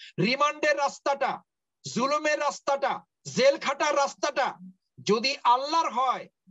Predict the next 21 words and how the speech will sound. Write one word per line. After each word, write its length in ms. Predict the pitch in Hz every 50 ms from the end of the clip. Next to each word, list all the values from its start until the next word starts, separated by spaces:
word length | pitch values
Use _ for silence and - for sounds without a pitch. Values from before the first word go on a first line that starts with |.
| - _ - 185 185
তাহলে 300 | 208 202 233 247 262 277 277
আরামের 460 | - 233 247 277 294 330 320 320 294 294
রাস্তাটা, 580 | 285 254 - - - 269 254 - 202 156 104 - _ _ _ _ _ - 139 131
ভোগের 400 | 180 226 240 302 302 294 285 311
রাস্তাটা, 640 | 294 285 - - - - 277 277 277 240 185 - - _ _ _ _ -
আয়েশের 560 | 196 226 262 294 294 - - - - 311 311
রাস্তাটা, 680 | 285 277 262 - - - 269 277 - 254 185 123 - - _ _ _ _ -
জুলুমহীন 640 | 143 135 247 269 302 320 330 294 262 285 320 330 320
রাস্তাটা, 640 | 285 277 - - - 294 277 277 285 247 277 262 - _ _ -
নির্যাতন 580 | 156 220 277 262 226 190 302 294 - 330 311 285
নিপীড়ন 420 | 285 277 - - 294 294 285 262
মুক্ত 360 | 254 277 - - _ - -
রাস্তাটা 540 | 330 320 302 294 277 - - 294 285 285 277
কার 280 | 277 - 269 277 269 226
হবে? 280 | 226 220 185 151 - - _ _ _ _ _ _ _ -
নিশ্চয়ই 460 | 147 180 240 214 - - 339 330 330
শয়তানের 500 | 320 - 277 302 302 302 320 320 320 320
রাস্তা। 420 | 302 294 277 - - - 277 269 277
রাস্তা 260 | 277 277 277 - 302
তো 120 | 302 339
দুটো, 460 | - 277 285 277 294 269 196 185 -